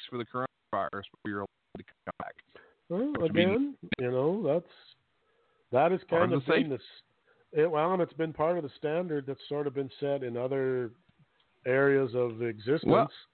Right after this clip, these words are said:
Speaker 1: well,
Speaker 2: So
Speaker 1: let's, let's, let's talk about that for a second. I was listening to, um, the Jim Ross podcast, Grilling J R. Free plug for them. Uh, and, and actually, uh, you know what? Go ahead and check out J R's barbecue sauce as well. Uh, J R's B B Q dot com, man. That barbecue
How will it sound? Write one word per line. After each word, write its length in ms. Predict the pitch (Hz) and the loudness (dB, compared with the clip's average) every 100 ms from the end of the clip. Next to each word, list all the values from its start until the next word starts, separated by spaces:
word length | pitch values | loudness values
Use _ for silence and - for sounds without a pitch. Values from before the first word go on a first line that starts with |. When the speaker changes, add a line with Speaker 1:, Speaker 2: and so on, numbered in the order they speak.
| _ _ _ _ | _ _ _ _
Speaker 1:
well, 180 | 180 226 | 0 4
Speaker 2:
So 280 | - 123 127 | 4 6 6
Speaker 1:
let's, 300 | 233 123 123 | 4 2 0
let's, 140 | 202 185 | -2 -2
let's 140 | 185 - | -8 -4
talk 240 | 208 226 180 | 0 2 2
about 260 | 165 139 | 0 0
that 180 | 127 120 120 | 0 -4 -4
for 100 | 120 | -8
a 40 | - | -6
second. 280 | 131 131 117 | -8 -6 -4
I 140 | 156 | -4
was 160 | 175 139 | -4 -6
listening 480 | 151 143 147 139 123 | -8 -8 -8 -8 -6
to, 360 | 135 127 123 117 | -6 -4 -2 -2
um, 320 | 110 104 98 - - _ _ _ | 0 -2 -4 -12 -20 _ _ _
the 200 | 117 123 | 0 0
Jim 340 | 113 127 160 156 | 0 0 2 4
Ross 240 | 156 147 - | 4 2 0
podcast, 520 | 147 131 123 139 127 120 123 | 0 0 0 -2 -2 -4 -4
Grilling 340 | 123 120 117 | -2 -2 -2
J 200 | 123 139 | -2 0
R. 340 | 120 117 127 - | 2 2 0 -2
Free 140 | 120 135 | -2 -2
plug 400 | - 139 139 139 | 0 2 2 0
for 100 | 151 | -2
them. 320 | 135 120 131 - _ _ _ - | 0 0 -2 -6 _ _ _ -8
Uh, 280 | 110 107 - | -2 -2 0
and, 160 | 131 - | -2 2
and 200 | 196 233 | 4 4
actually, 500 | 254 - 202 175 - | 2 0 0 2 2
uh, 120 | 156 | -2
you 180 | 160 170 | 0 0
know 120 | 165 | 2
what? 280 | 151 107 135 | 2 0 0
Go 140 | 170 | 4
ahead 140 | 165 139 | 4 2
and 80 | |
check 180 | 143 131 | -4 -2
out 160 | 131 120 | -2 -2
J 160 | 120 | -2
R's 180 | 117 110 | 0 -2
barbecue 440 | 101 107 104 - 101 | -2 -4 -4 -8 -8
sauce 220 | 101 92 - | -6 -6 -10
as 60 | 98 | -12
well. 320 | 95 92 87 _ _ - - | -8 -8 -10 _ _ -20 -2
Uh, 340 | 113 101 98 | 4 6 6
J 200 | 107 117 | 4 4
R's 180 | 110 110 | 4 2
B 140 | 104 107 | 0 -2
B 100 | 101 | -2
Q 220 | - 107 | -4 -4
dot 200 | 101 85 | -4 -6
com, 320 | 104 98 95 | -2 -2 0
man. 200 | 98 98 | -2 -2
That 180 | 107 107 | 0 0
barbecue 380 | 101 101 95 | 0 -2 -4